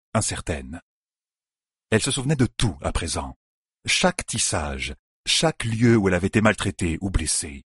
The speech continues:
Tous ses faux pas et ses efforts frénétiques pour afficher un semblant de sérénité. « C'est accompli », annonça Mère Anne,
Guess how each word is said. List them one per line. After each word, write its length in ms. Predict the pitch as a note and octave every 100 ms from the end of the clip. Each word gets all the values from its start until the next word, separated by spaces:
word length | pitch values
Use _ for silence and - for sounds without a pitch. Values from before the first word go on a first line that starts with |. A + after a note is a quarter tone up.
| _ _ _ _ _ _
Tous 200 | - F#3
ses 200 | F3 C#3+
faux 220 | A#2+ - F#2
pas 220 | G2+ G2+
et 80 | G2
ses 220 | A2 G2+
efforts 320 | G2 - F2+
frénétiques 520 | - G2 E2+ - F#2
pour 160 | - F2
afficher 300 | F2 - -
un 100 | F2
semblant 300 | - G#2 F2+
de 80 | E2
sérénité. « 720 | - D#2+ D#2 C#2 - C#2 A#1+ _ _ _ _ _ _ _ _ _ _ _ _ _
C'est 240 | G#3+ A3+
accompli », 560 | B3 B3 A#3 A3+ E3+ F2 _ _ _ _ -
annonça 480 | G2 F#2+ G2 G#2+
Mère 240 | F#2 F2 E2+
Anne, 500 | E2 E2 D#2 D2+